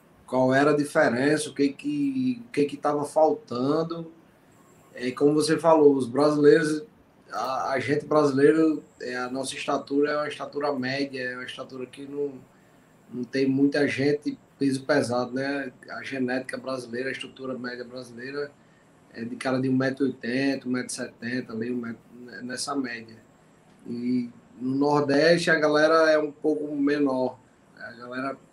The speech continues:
que tem aí é setenta, meia meia, meia um, a galera mais levinha. E agora, dois mil e vinte e um, a gente tem,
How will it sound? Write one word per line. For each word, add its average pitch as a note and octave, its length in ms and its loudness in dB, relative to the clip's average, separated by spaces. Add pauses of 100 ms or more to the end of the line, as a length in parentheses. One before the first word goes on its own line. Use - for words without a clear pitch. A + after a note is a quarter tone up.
que B2+ 120 -6
tem C3+ 280 -6
aí C3+ 220 0
é C#3+ 100 2
setenta, C#3 720 -2
meia B2+ 220 0
meia, C3 400 4
meia B2+ 260 -4
um, C#3+ 420 -2 (800)
a - 100 -20
galera C3 280 -2
mais C3+ 240 2
levinha. B2 520 -2 (600)
E B2 140 0
agora, D3+ 400 4
dois D3 200 6
mil D#3 120 6
e - 20 2
vinte E3 240 -4
e D3+ 100 4
um, F3 560 2
a C3 140 -2
gente C#3+ 220 2
tem, D3+ 720 -4